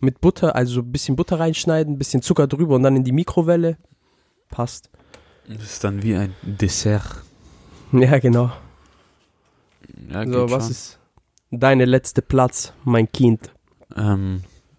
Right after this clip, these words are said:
Speaker 2: es gibt ja Leute, die tun Pommes ihren Milch, in, in, ihr, in ihren Milchshake tunken, was ich
Speaker 1: Oh, geil.
Speaker 2: Ja, es geht.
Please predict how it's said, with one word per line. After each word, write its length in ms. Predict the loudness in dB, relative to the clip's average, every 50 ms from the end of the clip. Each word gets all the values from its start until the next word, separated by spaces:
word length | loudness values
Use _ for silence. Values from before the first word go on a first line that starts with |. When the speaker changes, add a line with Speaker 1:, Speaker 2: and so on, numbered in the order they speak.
| _ -14 -12
Speaker 2:
es 120 | -4 -2
gibt 200 | -2 -2 0 0
ja 60 | 0
Leute, 380 | 2 4 4 4 4 2 0 0
die 120 | 0 -2
tun 440 | -2 -2 -2 -2 -2 -2 -2 -6 -8 -8
Pommes 400 | -2 0 0 2 2 0 -2 0
ihren 280 | 0 -2 0 0 0 0
Milch, 280 | 0 0 0 -2 -4 -4
in, 160 | -4 -2 -2
in, 120 | -2 -2 0
ihr, 200 | -2 -2 -2 -6 _ _ _
in 180 | 0 0 2 0
ihren 400 | -2 0 0 0 0 0 -2 -2
Milchshake 580 | -2 -4 -4 -4 -6 -6 -4 -4 -6 -6 -8 -12
tunken, 560 | -10 -8 -8 -8 -8 -10 -12 -12 -12 -12 -14 -16 _ -14 -8
was 200 | -8 -8 -6 -6
ich 180 | -6 -6 -4 -4
Speaker 1:
Oh, 240 | -4 -4 -6 -6 -8 -8 -2
geil. 320 | 0 2 4 4 4 2 0 -4 _ _ _ -20 -20 -20 -20 -20 -20 -20 -20 _ _ _ _ _ _ _ _ _ _ _ _ _ -2
Speaker 2:
Ja, 460 | 2 2 4 4 4 2 0 -2 -6 -12 -18 _ _ _ _ _ _ _ _ _ _ _ _ _ _ _ _ _ _ -20 -20 _ _ _ _ _ -8 -6 -4
es 160 | -4 -4 0
geht. 420 | 2 4 4 4 4 2 0 -8